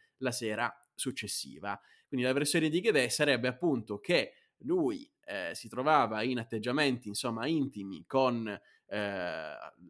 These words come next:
Meredith, eh, a casa appunto di Meredith,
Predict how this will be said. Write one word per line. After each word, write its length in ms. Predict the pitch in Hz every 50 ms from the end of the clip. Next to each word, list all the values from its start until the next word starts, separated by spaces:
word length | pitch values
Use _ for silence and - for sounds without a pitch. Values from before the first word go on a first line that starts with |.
| _ 76 73
Meredith, 840 | 113 127 120 117 113 117 123 156 208 214 - - - 247 254 - - -
eh, 80 | 113
a 600 | 110 107 104 101 92 87 80 - _ _ - - -
casa 240 | - 131 117 107
appunto 320 | 107 - 113 107 107 107 107
di 100 | 135 165
Meredith, 540 | 160 135 120 117 123 135 139 170 208 -